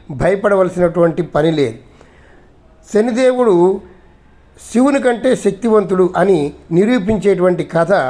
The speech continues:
ఇంతకు ముందు వీడియోలో నేను చెప్పడం జరిగింది. శనిదేవుడు చూడండి, శనిదేవుని గుళ్ళో ఇక్కడ భక్త తుకారాం,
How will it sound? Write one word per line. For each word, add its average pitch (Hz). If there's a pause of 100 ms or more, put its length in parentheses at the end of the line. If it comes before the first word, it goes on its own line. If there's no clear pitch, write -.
(340)
ఇంతకు 190
ముందు 254
వీడియోలో 202 (220)
నేను 185
చెప్పడం 180
జరిగింది. 147 (340)
శనిదేవుడు 214 (360)
చూడండి, 180 (720)
శనిదేవుని 208
గుళ్ళో 180
ఇక్కడ 147
భక్త 151
తుకారాం, 175